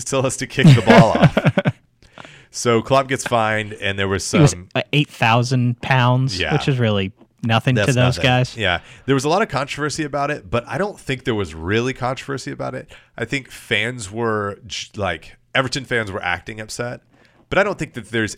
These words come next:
Speaker 1: anybody in the world that wouldn't like if their manager did it.
Speaker 2: Yeah, I don't, I didn't think there's anything wrong with it. I mean, it, it wasn't like he did it in the thirtieth minute or something like that. It was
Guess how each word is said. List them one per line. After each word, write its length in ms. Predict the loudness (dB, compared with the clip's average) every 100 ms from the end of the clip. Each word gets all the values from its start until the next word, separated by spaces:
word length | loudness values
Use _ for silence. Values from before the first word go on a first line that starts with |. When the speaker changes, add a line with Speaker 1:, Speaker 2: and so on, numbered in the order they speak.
| -8
Speaker 1:
anybody 440 | -8 -6 -6 -6
in 60 | -6
the 80 |
world 340 | -6 -4 -6 -6
that 160 | -12
wouldn't 320 | -8 -8 -8 -14
like 500 | -14 -8 -8 -8 -12
if 160 | -12
their 140 | -10 -10
manager 400 | -10 -12 -16 -10
did 120 | -4
it. 20 |
Speaker 2:
Yeah, 260 | 2 4 6
I 60 | 6
don't, 180 | 6 6
I 120 | 6
didn't 160 | 6
think 140 | 4 0
there's 180 | 0 0
anything 460 | -2 -2 -4 -4 -10 -6
wrong 400 | 0 2 2 2
with 200 | 0 0
it. 260 | -2 -2 -2
I 80 |
mean, 440 | 2 4 4 0 -4 _ -20 _ _ _ -6
it, 140 | 0
it 60 | 4
wasn't 280 | 6 8 8
like 160 | 6
he 60 | 6
did 160 | 6 6
it 80 |
in 80 | 6
the 80 | 2
thirtieth 440 | 6 6 8 4 4
minute 420 | 6 8 6 4
or 140 | 2 2
something 380 | 4 2 4
like 200 | 2 2
that. 220 | 4 4 6
It 60 |
was 260 | 4 4